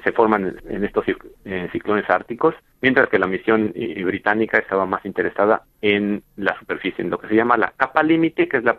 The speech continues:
la capa, digamos, más cercana, de la atmósfera más cercana a la superficie, de cero a un kilómetro, más o menos, y estábamos inter-, estábamos en la, en las transferencias de calor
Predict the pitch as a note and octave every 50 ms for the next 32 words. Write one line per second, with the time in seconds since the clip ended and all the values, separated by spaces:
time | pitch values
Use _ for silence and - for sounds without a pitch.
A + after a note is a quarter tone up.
0 | - - - G#2 G2+ - - A2+ - - A2+ A2 G2 F#2+ G2 G#2+ G#2 G#2+ G#2 -
1 | _ - - G2+ A2 G#2+ - G#2+ F#2+ - - G#2+ G#2+ A2+ A2+ A2+ A2 G#2+ - _
2 | _ _ _ _ _ - A2 A2+ G#2+ G#2 F#2+ G#2+ A#2 A2+ - A#2 G#2 G2+ G#2 A2
3 | - A#2+ G#2+ - - G2+ G2 G2+ F#2+ F#2 F#2 F2+ F2 - - - - D#2 D2 -
4 | G2 F2 - - - - _ _ _ _ _ - F#2+ E2+ - - B2 A#2+ A#2+ B2
5 | B2 A#2+ A2+ - - - G2 F2+ F2 E2 E2 E2 F2 G2+ A2 A2 - A#2+ A2+ B2
6 | B2 B2+ C3 C3 C3 - E3 E3+ - _ _ _ _ _ _ _ _ - A#2 -
7 | - C3+ C3 C3+ C3+ D3+ E3 - - _ _ _ _ _ _ _ _ - A2 G#2
8 | G2+ G2 G2 F2+ - - - - B2 B2 B2 - B2 G#2 A2+ - - - B2 A#2+
9 | A#2+ A#2 A#2 - F2+ G#2+ G2 F#2+ F2+ F2+ F2+ D#2+ - - - F#2+ F#2 F2+ F2 F2
10 | F2+ F2 - - - G2 F#2+ F2+ - G#2 A2 A2 - A#2+ G#2+ - F#2+ F2+ F2 D2+
11 | D2 - - - F#2+ F#2 F#2+ G#2 A#2+ B2+ - C4+ C4 C4+